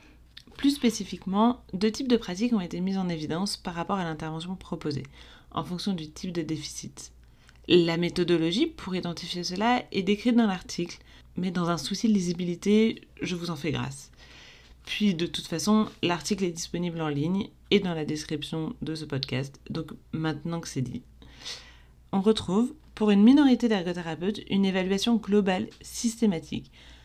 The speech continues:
avec un regard spécifique sur l'adaptation des activités et la recherche de nouveaux intérêts, et l'accompagnement des proches aidants. Le second type de pratique, le plus majoritaire, correspond à des évaluations de l'autonomie fonctionnelle,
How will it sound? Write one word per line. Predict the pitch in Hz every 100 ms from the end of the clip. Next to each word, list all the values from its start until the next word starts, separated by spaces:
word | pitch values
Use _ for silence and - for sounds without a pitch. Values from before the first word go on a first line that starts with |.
| -
avec | 170 180 185
un |
regard | 170 180 202 214
spécifique | - 196 175 202
sur | 214 185
l'adaptation | 156 156 165 165 208
des | 208 156
activités | 160 - 160 160 196 214 247
et | 190
la | 180
recherche | 170 180 226 208
de | 180
nouveaux | 175 185 202 196
intérêts, | 170 156 143 123 - - - - - -
et | 220
l'accompagnement | 214 175 170 165 156 160 180
des | 175
proches | 156 151 147
aidants. | 139 139 - - - - - - -
Le | 165
second | 175 185 190
type | 190 254
de | 202
pratique, | - 143 139 302 - - -
le | - 151
plus | 147 208
majoritaire, | 170 156 139 139 180 262 277 - - - - _ _
correspond | - 277 226 214 254 277 - -
à | 190
des | 185 185
évaluations | 196 196 202 208 247
de | 247
l'autonomie | 220 208 190 196
fonctionnelle, | 214 208 190 202 175 131